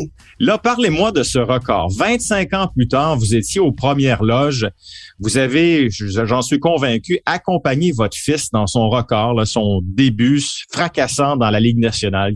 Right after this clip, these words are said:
Quatorze victoires, aucune défaite, deux revers. C'était deux verdicts nuls, c'est vrai, faut que je le précise à l'époque.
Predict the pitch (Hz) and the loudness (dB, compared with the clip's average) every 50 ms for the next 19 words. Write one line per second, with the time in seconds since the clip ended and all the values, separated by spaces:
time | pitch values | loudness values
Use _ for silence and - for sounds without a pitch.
0 | - _ - 165 147 156 175 160 151 123 120 120 104 - - 123 123 127 120 - | -6 _ -4 -4 -2 0 -2 -2 -2 0 -2 -2 -2 0 -2 0 0 0 0 0
1 | 139 131 120 - 143 131 117 104 104 101 - - 127 135 117 110 104 135 147 147 | 0 0 2 0 0 0 2 0 0 -2 0 -2 -2 -2 -2 -2 0 0 0 2
2 | 123 117 110 95 120 120 127 135 127 104 92 - _ - - - - - - 107 | 2 0 0 2 0 0 0 0 -2 -4 -6 -10 _ -20 -20 -20 -14 -6 -6 -4
3 | - - 127 113 104 104 107 185 208 185 165 139 107 113 123 120 - 113 107 113 | 0 0 0 0 0 2 2 2 2 2 0 0 0 -2 -4 0 0 0 0 2
4 | 139 131 101 - 98 92 101 117 107 - 98 98 95 95 90 - 98 101 87 - | 2 0 0 -2 -2 0 0 0 0 0 -2 -2 -2 -2 -4 -2 -4 -4 -2 -2
5 | 135 127 113 101 90 90 - - 104 90 - | 0 0 2 2 0 0 -2 -4 -6 -4 -4